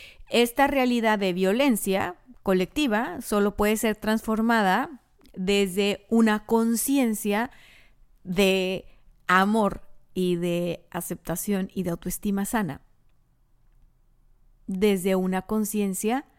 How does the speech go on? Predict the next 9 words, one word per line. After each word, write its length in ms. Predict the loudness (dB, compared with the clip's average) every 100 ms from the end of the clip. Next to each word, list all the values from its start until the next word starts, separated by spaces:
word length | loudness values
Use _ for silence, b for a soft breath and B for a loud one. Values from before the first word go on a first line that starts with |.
| _ _ _ _ _ _ _
de 240 | -12 -6 -4
mayor 520 | -2 -2 0 -2 -4 -18 _ _ _ -20 -6
valorización. 1160 | 0 2 2 -2 -4 -6 -6 -6 -6 -6 -8 -14 -20 _ _ _ _ _ _ _ _ -2
Entonces 240 | 0 0
es 160 | -2 -2
como 200 | 2 2
ahorita 280 | 2 2
yo 160 | 2 2
percibo 640 | 2 -2 0 0 2 0